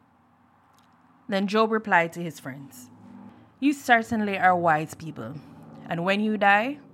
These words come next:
wisdom will die. Like you, I have a mind. I am not inferior to you. But who doesn't know these things? I am a laughing stock to my neighbors.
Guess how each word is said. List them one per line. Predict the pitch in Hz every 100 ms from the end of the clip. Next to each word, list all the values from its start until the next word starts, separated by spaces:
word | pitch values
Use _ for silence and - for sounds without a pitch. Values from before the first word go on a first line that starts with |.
| -
wisdom | 170 180 160 147
will | 147 78
die. | - 73 165 - - - - _ _ -
Like | 190 240 294 185
you, | 143 143 - -
I | 160
have | 151 156
a | 143
mind. | 160 170 143 143 - _ _ _
I | -
am | 220
not | 226 214
inferior | 185 - 156 143
to | 139 -
you. | 110 - _ _ _ _ _
But | 202 - - -
who | 262 254 254
doesn't | 202 196 175
know | 165 160
these | 143 147 147
things? | - 131 147 139 - - _ _ _ _ _ _ _ _
I | - 196
am | 196
a | 185
laughing | 196 214 220 - 190
stock | - 147 -
to | -
my | 156 147
neighbors. | 147 151 - - -